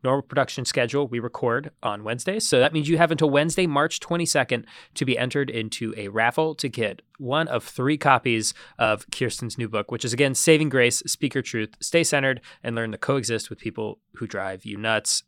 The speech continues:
I have plenty of those people in my life, so it is always wisdom that I need. And in the meantime, whether you're signing up for Patreon or not, you should definitely go check out that episode of the podcast. It was a fantastic conversation, um, and Kirsten is a real joy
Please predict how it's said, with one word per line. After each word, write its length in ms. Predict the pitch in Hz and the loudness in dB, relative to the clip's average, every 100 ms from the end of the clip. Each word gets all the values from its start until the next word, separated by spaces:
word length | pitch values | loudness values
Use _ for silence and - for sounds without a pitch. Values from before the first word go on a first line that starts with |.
| _ | _
I 300 | 107 113 113 - - _ - | 0 0 -2 -8 -20 _ -4
have 280 | 117 113 - | -4 -4 -12
plenty 260 | - 151 170 | -4 -2 -2
of 100 | 110 | -6
those 120 | 98 | -10
people 320 | - 110 104 | -8 -6 -6
in 60 | 101 | -6
my 100 | 98 | -8
life, 380 | 101 101 113 - | -4 -6 -6 -2
so 260 | - 131 120 | 2 2 2
it 200 | 127 123 | 0 -2
is 160 | 117 - | -2 6
always 500 | 160 175 151 131 - - | 8 10 8 6 4 4
wisdom 540 | 127 113 - 98 98 - - - | 2 2 0 -2 -6 -16 -20 -8
that 240 | - 101 101 | -2 0 0
I 140 | 110 | -4
need. 240 | 101 98 104 | -6 -8 4
And 240 | 170 190 | 6 8
in 140 | 190 240 | 6 4
the 80 | |
meantime, 600 | 240 302 220 202 196 - | 4 6 6 6 4 -2
whether 220 | 170 165 160 | 2 2 4
you're 100 | 147 | 2
signing 280 | 160 160 | 2 2
up 80 | 151 | -2
for 60 | 139 | 0
Patreon 340 | 147 127 131 | 0 0 0
or 60 | 120 | 2
not, 220 | 120 113 | 2 0
you 60 | 117 | -2
should 140 | 127 | 2
definitely 340 | 147 143 147 | 2 2 0
go 380 | 123 123 113 110 | 2 2 2 -2
check 240 | - 120 113 | -4 -4 0
out 240 | 104 101 - | -2 -4 -2
that 220 | 107 101 - | -2 -2 -6
episode 220 | - 107 | -8 -8
of 60 | |
the 60 | 101 | -8
podcast. 440 | 107 104 110 104 | -10 -10 -10 -10
It 40 | 113 | -10
was 100 | 113 | -10
a 60 | |
fantastic 500 | - 117 135 127 - | -4 -2 0 -2 -4
conversation, 760 | - 117 107 107 101 - 104 107 - - - | -6 -6 -6 -8 -8 -8 -8 -10 -18 -20 -2
um, 220 | 107 104 117 | -2 -2 -8
and 120 | 113 | -8
Kirsten 420 | 123 110 113 107 107 | -6 -6 -8 -10 -10
is 260 | 104 - - | -10 -10 -8
a 220 | 104 98 - - | -8 -8 -12 -8
real 180 | 120 101 | -8 -6
joy 320 | 104 95 | -10 -12